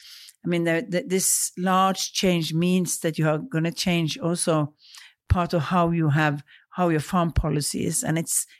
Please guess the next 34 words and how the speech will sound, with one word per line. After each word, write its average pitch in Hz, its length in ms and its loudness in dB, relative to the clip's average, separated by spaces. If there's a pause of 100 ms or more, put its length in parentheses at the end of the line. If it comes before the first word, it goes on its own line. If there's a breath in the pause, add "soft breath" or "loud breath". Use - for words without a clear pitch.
(200 loud breath)
for - 120 -8
example, 185 340 -2
in 202 80 2
Norway, 180 360 0 (280 soft breath)
extremely 190 640 2
also 160 340 -2
linked 151 360 -4
to, 147 220 -2 (380 loud breath)
to, 151 420 0
uh, 143 280 2
regional 175 360 2
policies, 165 880 -2 (380 loud breath)
uh, 151 380 0
and, 160 180 0 (100)
and 165 160 0
that 170 180 0
type 151 200 -2
of - 60 -4
thing. 170 220 -2
And, 190 140 0 (160)
and 196 100 0
Norway 208 240 0
is 180 140 -2
not 190 180 -4
the 175 120 -2
only 208 220 0
one. 165 260 0
If - 280 -20
you 165 60 -4
look 170 100 -2
at 151 80 -2
most 156 320 -2
European 165 480 -6
countries, 202 440 -6